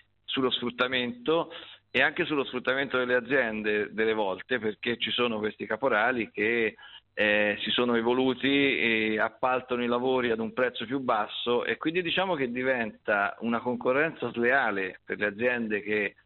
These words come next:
hanno un comportamento etico e rispettano le norme, e questo è un primo problema ed influisce sulla qualità dei prodotti, perché non si possono avere prodotti garantiti e di qualità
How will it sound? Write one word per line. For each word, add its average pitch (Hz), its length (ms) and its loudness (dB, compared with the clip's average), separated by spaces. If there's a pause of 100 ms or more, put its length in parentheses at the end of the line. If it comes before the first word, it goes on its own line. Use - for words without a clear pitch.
(120)
hanno 120 320 0
un 113 80 -4
comportamento 110 1120 -2 (240)
etico 120 480 0
e - 20 0
rispettano 107 600 -4
le 104 100 -4
norme, 110 560 -2 (460)
e - 160 -2
questo 127 260 0
è 113 40 2
un 110 80 -4
primo 131 220 0
problema 151 840 2
ed 135 280 0
influisce 135 540 2
sulla 113 240 2
qualità 117 340 2
dei 113 140 -2
prodotti, 117 500 0
perché 110 260 -4
non 110 160 -2
si - 120 -6
possono 117 400 -2
avere 113 500 2
prodotti 120 580 0
garantiti 117 640 0
e 110 80 0
di 110 100 -4
qualità 123 600 0